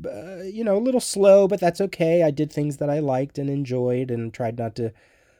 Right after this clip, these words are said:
put too much of a demand on myself. Um, but I have to say it was quiet, and, um, I found myself to be bored and lacking a little bit in some things. And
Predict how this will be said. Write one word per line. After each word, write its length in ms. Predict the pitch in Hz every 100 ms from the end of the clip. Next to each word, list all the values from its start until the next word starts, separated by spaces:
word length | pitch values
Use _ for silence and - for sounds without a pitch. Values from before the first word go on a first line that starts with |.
| _
put 220 | - 131 - -
too 180 | - 139
much 200 | 131 123
of 120 | 120
a 40 |
demand 380 | 120 117 110 113
on 100 | 104
myself. 600 | 104 101 - 85 85 - _ _ _ _ _ _ _ -
Um, 600 | 104 98 95 95 98 127
but 320 | - 135 120 - _
I 40 | 110
have 160 | 117
to 100 | 110
say 280 | 101 123 104
it 120 | 104
was 220 | 117 104 -
quiet, 720 | - 117 95 110 202 - - -
and, 540 | 98 90 87 87 85 - _ _ _ _ _ -
um, 580 | 98 92 92 90 90 98 _ _ 113
I 60 |
found 260 | 98 117 107
myself 400 | 101 - 104 101
to 100 | -
be 120 | 101
bored 480 | 98 208 214 202 170
and 160 | 113 110
lacking 380 | 131 139 135
a 60 | 127
little 240 | 123 123
bit 200 | 113 107 -
in 180 | 104
some 260 | 98 113 98
things. 460 | - 82 80 80 -
And 400 | - 95 95